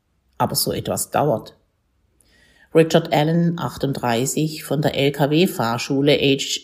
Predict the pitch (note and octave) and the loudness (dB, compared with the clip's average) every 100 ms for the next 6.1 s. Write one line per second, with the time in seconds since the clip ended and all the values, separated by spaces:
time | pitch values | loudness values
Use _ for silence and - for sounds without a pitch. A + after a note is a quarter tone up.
0 | - - C3+ C3 - C#3 D3 D3+ F3 E3+ | -12 -6 -2 -2 -2 -6 -2 -2 -2 -4
1 | - - D3+ D3+ D#3 B2+ C#3 C3+ - E3+ | -6 2 4 4 2 4 4 2 4 4
2 | F3 - - F#3 E3+ D3+ D3 C3+ A2+ - | 4 -2 2 4 4 2 -2 -2 -4 -4
3 | C#3+ - A#2+ A#2+ B2 A2+ B2 - C3 B2+ | -6 -4 -4 -4 -4 -4 -4 -6 -6 -4
4 | B2 G#2+ - C#3 C3+ D#3+ D3 B2 B2+ A#2+ | -4 -6 -6 -8 -4 0 0 0 0 0
5 | B2 B2 - A2 D#3+ C3+ C#3+ - C3+ C3 | 0 -2 -4 -4 2 2 0 -2 0 0
6 | D3+ | -2